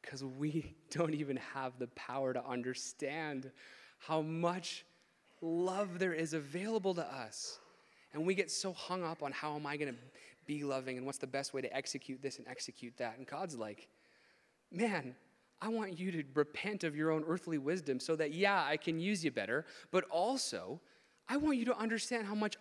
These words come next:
I love you. You even need my help to do that 'cause it's too huge and crazy and beautiful." And so if for nothing else tonight, if you need to repent of having an earthly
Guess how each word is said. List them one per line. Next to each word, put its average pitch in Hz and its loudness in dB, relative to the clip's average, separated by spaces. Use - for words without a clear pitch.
I 254 0
love 254 0
you. 113 -4
You 269 6
even 262 8
need 233 4
my 240 6
help 233 4
to - -4
do 226 4
that 254 8
'cause 220 2
it's 269 4
too 269 6
huge 226 8
and 208 4
crazy 196 6
and 170 6
beautiful." 151 0
And 170 4
so 196 6
if 185 4
for 190 4
nothing 196 2
else 160 0
tonight, 113 0
if - -8
you 190 0
need 233 0
to 139 -4
repent 143 -4
of 120 -10
having 147 0
an 135 -2
earthly 147 -4